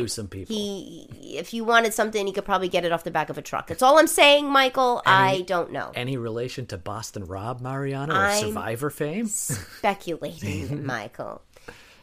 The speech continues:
Speaker 2: Um, who ended up in prison, as you can imagine, with a nickname like that. Uh,
Speaker 1: <laughs>
Speaker 2: eight months after they were married, he sent her a, he sent her mail from jail. Jail mail.
Speaker 1: Jail mail.
Speaker 2: Jail mail, L O L.
Speaker 1: Jail snail mail.
Speaker 2: L O L.
Speaker 1: <laughs>
Speaker 2: Snail jail mail, Michael.
Speaker 1: <laughs>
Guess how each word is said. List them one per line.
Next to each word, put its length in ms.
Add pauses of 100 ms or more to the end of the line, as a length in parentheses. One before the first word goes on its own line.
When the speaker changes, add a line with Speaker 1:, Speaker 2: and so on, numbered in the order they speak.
(120)
Speaker 2:
Um, 540 (460)
who 180
ended 180
up 100
in 100
prison, 360
as 160
you 60
can 120
imagine, 300
with 120
a 20
nickname 320
like 200
that. 340 (100)
Uh, 560
Speaker 1:
<laughs> 100
Speaker 2:
eight 220
months 260
after 380
they 380
were 140
married, 440
he 80
sent 280
her 260
a, 300 (420)
he 100
sent 200
her 100
mail 240
from 180
jail. 300 (260)
Jail 180
mail. 240 (140)
Speaker 1:
Jail 200
mail. 300
Speaker 2:
Jail 160
mail, 200 (100)
L 100
O 80
L. 100 (140)
Speaker 1:
Jail 220
snail 260
mail. 340
Speaker 2:
L 260
O 240
L. 380 (100)
Speaker 1:
<laughs> 100
Speaker 2:
Snail 340
jail 240
mail, 260
Michael. 400
Speaker 1:
<laughs> 60